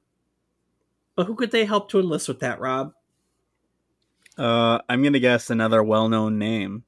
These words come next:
Speaker 1: Another well-known name. So because they wanted to appeal to everyone, they sought out the help of an artist that, yes, was well-known by everyone. So after graduating from a creative high school, Akira Toriyama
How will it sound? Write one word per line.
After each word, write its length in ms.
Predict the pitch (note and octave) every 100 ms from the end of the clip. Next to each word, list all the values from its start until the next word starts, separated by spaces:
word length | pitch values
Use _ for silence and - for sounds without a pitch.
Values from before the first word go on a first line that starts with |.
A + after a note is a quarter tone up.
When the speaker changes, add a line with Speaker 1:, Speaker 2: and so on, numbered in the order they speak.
| _
Speaker 1:
Another 420 | C#3+ C#3+ D3+ D#3+
well-known 580 | D3+ C#3+ D3 D#3 D3+ D3+
name. 380 | C3+ B2 A#2 C3 _ _ _ _ _
So 140 | - F#3+
because 400 | F#3 - A#3 A3+
they 140 | B3
wanted 320 | G#3+ G3 F#3+
to 120 | F#3+
appeal 320 | F3 - F3 D#3
to 200 | E3 D#3
everyone, 600 | D3 C#3+ C3 B2+ C3 B2+ _ _ _ _ -
they 160 | E3
sought 280 | E3+ - G3+
out 220 | G3 F#3
the 60 | -
help 240 | E3+ D#3+
of 120 | D#3 D3
an 120 | D3
artist 640 | C3+ C3+ C3 B2+ - - -
that, 240 | C#3 C#3 G#2
yes, 440 | C3 E2 - -
was 180 | B2 C3+
well-known 440 | C#3+ C#3+ C#3+ C#3+ C3+
by 100 | C#3
everyone. 580 | - B2+ B2+ - D3 D3 _ _ _ _ _ _ _ _ _ _ _ - - -
So 180 | G#3+
after 160 | G#3 G#3
graduating 720 | G3 A3 A#3 B3 A3+ G#3+ G#3+
from 180 | G3+ G3
a 60 |
creative 360 | F#3 F3+ E3+ D#3+
high 200 | D#3 C#3
school, 420 | - - C#3 C3+
Akira 400 | C3+ - F#3 F3+
Toriyama 800 | F3+ F3+ E3 D#3 C3 C3 C#3 C3+